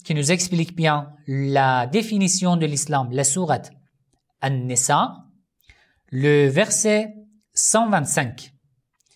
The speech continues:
وَمَنْ أَحْسَنُ دِينًا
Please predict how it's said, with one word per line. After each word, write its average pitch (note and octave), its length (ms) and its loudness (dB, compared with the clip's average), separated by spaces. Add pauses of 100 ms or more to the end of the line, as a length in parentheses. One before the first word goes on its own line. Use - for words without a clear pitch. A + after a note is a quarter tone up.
(460)
وَمَنْ G#3 680 0
أَحْسَنُ G#3+ 920 -2
دِينًا D3 560 -2